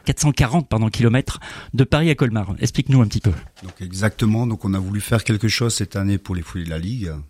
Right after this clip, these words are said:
Speaker 2: comme il y a deux ans. Donc il y a deux ans, j'ai fait la Diagonale des Fous, donc pour les, pour la Ligue aussi.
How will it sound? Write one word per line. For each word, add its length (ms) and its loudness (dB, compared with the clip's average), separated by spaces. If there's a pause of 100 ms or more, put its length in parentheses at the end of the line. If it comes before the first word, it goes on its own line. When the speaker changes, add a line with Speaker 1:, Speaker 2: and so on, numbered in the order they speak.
(120)
Speaker 2:
comme 240 -10
il 60 -10
y 20 -10
a 60 -6
deux 280 -10
ans. 140 -4
Donc 240 -6
il 20 -8
y 40 -4
a 20 -4
deux 300 0
ans, 180 4
j'ai 280 -2
fait 220 -8
la 100 -6
Diagonale 440 -4
des 100 -8
Fous, 240 -10 (640)
donc 220 -14
pour 240 -12
les, 400 -10
pour 240 -18
la 100 -6
Ligue 220 -6
aussi. 320 -8